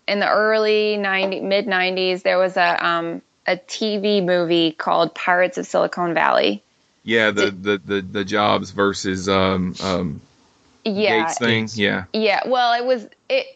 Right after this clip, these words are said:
Speaker 1: it was, but it was really more about Jobs than Bill Gates, really. Um, but that, I, I, I'm curious. I haven't seen the Steve Jobs movie, um, but I,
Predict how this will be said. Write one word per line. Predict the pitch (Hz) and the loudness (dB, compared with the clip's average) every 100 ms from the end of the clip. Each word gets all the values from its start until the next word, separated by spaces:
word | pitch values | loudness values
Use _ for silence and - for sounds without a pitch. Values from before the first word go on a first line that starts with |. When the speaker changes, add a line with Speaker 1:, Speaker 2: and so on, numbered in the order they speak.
| _ | _
Speaker 1:
it | 254 214 | -2 0
was, | 208 214 233 269 277 | -2 -2 0 -2 -2
but | 233 | -2
it | 185 - | -2 -4
was | 208 | -6
really | 196 269 240 202 185 175 - _ _ _ - | 0 0 2 0 -2 -4 -10 _ _ _ -12
more | - 202 202 202 185 | -6 -2 2 2 4
about | 180 156 - | 4 2 0
Jobs | 165 151 143 175 | 0 0 -2 -8
than | 160 147 165 175 _ | -8 -8 -8 -12 _
Bill | 170 165 | 0 0
Gates, | 156 151 151 165 | 0 -2 -4 -2
really. | 170 170 190 - _ _ _ - | 2 2 0 -6 _ _ _ -4
Um, | 175 165 160 | 0 2 0
but | 160 160 151 - - | 0 0 0 -4 -4
that, | 196 247 233 - | 0 2 0 0
I, | 247 254 269 262 | 0 2 0 0
I, | 247 | -4
I'm | 240 | -4
curious. | - 302 294 247 - | -4 -2 0 0 0
I | 175 202 | 0 -2
haven't | 233 233 233 - | -2 -4 -4 -8
seen | 214 214 | -8 -6
the | 214 | -8
Steve | - 208 | -4 -2
Jobs | 208 202 202 208 | 2 2 2 -4
movie, | 208 214 220 - | -2 0 -2 0
um, | 190 180 165 170 175 _ _ _ _ - | 0 0 0 -6 -14 _ _ _ _ -2
but | 190 175 - | 2 2 0
I, | - 190 156 | 2 2 0